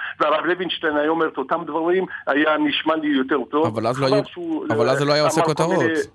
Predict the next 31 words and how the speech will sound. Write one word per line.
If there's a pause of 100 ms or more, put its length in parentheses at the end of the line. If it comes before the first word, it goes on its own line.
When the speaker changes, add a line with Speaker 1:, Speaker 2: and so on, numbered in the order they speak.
Speaker 2:
אז
לא
היינו
יודעים
מי
זה
Speaker 1:
בסדר.
Speaker 2:
הרב
לוינשטיין. (500)
Speaker 1:
נכון, (180)
בסדר,
לא,
אני
לא
חושב
שאני,
לא
יודע,
אני
לא
מכיר
אותו
באופן
אישי,
אבל
אני
מתרשם, (140)
ממה
שאני
מתרשם
בחוץ,